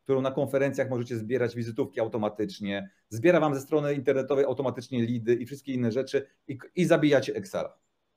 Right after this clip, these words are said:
Po prostu na starcie, e, po prostu w temacie. Macie to uporządkowane, macie raporty. My was szkolimy na przykład w naszym pakiecie szkoleniowym, to za pięć tysięcy złotych, e, potem samodzielnie sobie działacie po prostu na tych elementach.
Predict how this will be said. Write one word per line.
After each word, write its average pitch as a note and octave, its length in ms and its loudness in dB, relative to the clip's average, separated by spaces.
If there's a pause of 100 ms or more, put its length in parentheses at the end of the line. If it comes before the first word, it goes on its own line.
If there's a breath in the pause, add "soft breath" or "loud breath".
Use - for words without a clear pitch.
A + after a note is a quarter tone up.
(320)
Po B2+ 100 0
prostu B2 300 0
na A#2 120 2
starcie, - 460 -2 (100)
e, F#2+ 280 -2
po G#2 120 -4
prostu G2+ 400 -2
w G2 80 -10
temacie. F#2 280 -4 (220)
Macie D3 220 -2
to D#3+ 80 6
uporządkowane, B2+ 600 0
macie A2 240 -2
raporty. G#2+ 600 2 (400 soft breath)
My D3 160 4
was C#3+ 240 4
szkolimy B2+ 500 0
na A#2 120 0
przykład A#2 320 -2
w - 20 -6
naszym A#2+ 200 -4
pakiecie A2+ 380 -2
szkoleniowym, A2+ 600 0
to F#2+ 100 -6
za F#2 120 -4
pięć D3 200 -2
tysięcy C3 320 -8
złotych, A#2 500 0 (420)
e, G2+ 300 4 (120)
potem D3 260 2
samodzielnie A#2+ 480 2
sobie A2 200 -4
działacie A2+ 600 2
po G#2+ 60 -14
prostu A2+ 240 -6
na A2 120 0
tych A2 180 -8
elementach. F#2 520 -2